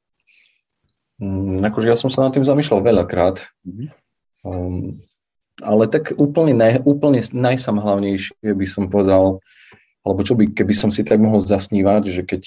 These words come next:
Speaker 1: o, si vybrať jednu vec, <laughs> alebo neviem, jak to preformulovať, a ja by som veľmi chcel, že by spoznali Pána Ježiša, hej, že by ho celým srdcom akože milovali a boli jemu k dispozícii. Že nielen mali ide nejaké informácie, že dobre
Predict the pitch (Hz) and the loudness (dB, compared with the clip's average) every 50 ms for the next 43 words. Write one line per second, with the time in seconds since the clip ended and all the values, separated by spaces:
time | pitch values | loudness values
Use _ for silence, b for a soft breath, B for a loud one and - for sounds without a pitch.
0 | - - - 90 87 90 90 90 90 87 87 87 85 87 87 90 - _ _ _ | -10 -4 0 0 2 2 2 2 2 0 0 0 -2 -4 -6 -8 -12 _ _ _
1 | _ _ _ - - 95 90 90 87 85 - - 87 87 90 95 87 82 85 90 | _ _ _ -18 -14 -12 -12 -12 -12 -12 -12 -8 -6 -4 -2 0 0 0 2 2
2 | 95 98 92 85 85 90 95 95 - - - 104 104 - 107 98 95 92 92 92 | 2 2 2 0 0 0 0 -2 -4 -6 -6 -6 -4 -4 -4 -2 -2 0 0 0
3 | 92 87 90 - - - - - - 92 92 - 92 90 85 87 87 85 92 104 | -2 -4 -6 -6 -8 -8 -4 -2 -2 -2 -2 -4 -4 -2 -2 0 0 2 2 0
4 | 107 - B B B B B B B B B B B _ - 92 92 95 104 - | 0 -2 B B B B B B B B B B B _ -4 -2 0 0 0 0
5 | - 117 120 104 92 92 - 110 104 101 95 95 95 90 95 92 90 90 90 90 | 0 2 4 2 2 2 0 0 2 2 2 2 0 0 0 0 2 2 2 2
6 | 90 90 87 - - 107 104 113 104 95 90 95 92 90 87 85 85 87 90 85 | 2 2 0 -2 -2 -2 0 2 0 0 0 0 -2 -2 -2 -4 -6 -6 -10 -10
7 | - - 82 85 90 95 95 90 101 92 92 101 101 101 107 107 104 104 - 135 | -8 -8 -8 -8 -6 -6 -4 -4 -2 0 2 2 2 4 4 2 2 2 2 2
8 | 120 104 92 90 87 - - _ _ - - - 107 107 - - 92 90 87 87 | 2 2 2 0 -2 -6 -10 _ _ -8 -4 -4 -4 -4 -6 -6 -4 -4 -4 -4
9 | 87 87 87 87 85 87 90 92 - _ _ - - - - - 95 90 85 85 | -4 -4 -6 -6 -8 -10 -12 -14 -16 _ _ -16 -16 -14 -12 -10 -8 -6 -2 -2
10 | 87 85 85 87 92 92 92 92 92 95 95 95 92 90 85 85 87 85 95 101 | 0 0 0 0 2 2 4 4 4 4 4 4 4 4 2 0 -2 0 2 2
11 | 95 92 95 - - _ - 95 - - - 104 104 101 95 92 90 95 95 - | 2 2 0 -4 -12 _ -14 -12 -12 -6 -2 0 2 2 2 0 -2 -4 -4 -4
12 | - 90 92 92 90 - 95 90 87 90 95 B B B B B B - - 156 | -6 -6 -6 -6 -6 -4 -4 -4 -4 -4 -6 B B B B B B -4 0 2
13 | 147 123 110 113 113 107 98 98 104 101 98 98 101 95 - - 113 107 104 107 | 4 4 6 6 6 6 4 4 4 4 4 2 2 0 0 0 2 2 2 2
14 | 101 98 95 98 95 95 - 104 98 95 92 90 90 92 90 92 92 87 98 95 | 0 0 0 0 -2 -2 -2 0 0 0 0 0 0 2 2 2 2 2 0 0
15 | 95 95 | 0 0